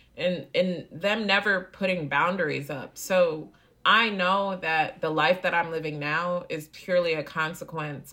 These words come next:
of the efforts and hard work that my parents put forth. You know, they moved from Uganda to the U S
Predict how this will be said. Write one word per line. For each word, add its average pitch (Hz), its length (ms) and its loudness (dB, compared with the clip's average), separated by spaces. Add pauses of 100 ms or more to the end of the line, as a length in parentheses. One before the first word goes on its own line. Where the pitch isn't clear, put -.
of 143 580 -2 (600)
the - 280 -2
efforts 165 640 0
and 160 140 -6
hard 160 280 -2
work 156 220 -4
that 156 160 -4
my 156 160 -2
parents 185 500 -6
put - 240 -8
forth. 143 460 -12
You 180 160 -6
know, 139 380 -8 (100)
they 175 180 2
moved 196 360 -2
from 180 240 -2
Uganda 170 400 0
to 170 160 -10
the 156 80 -10
U 147 180 -2
S 185 480 0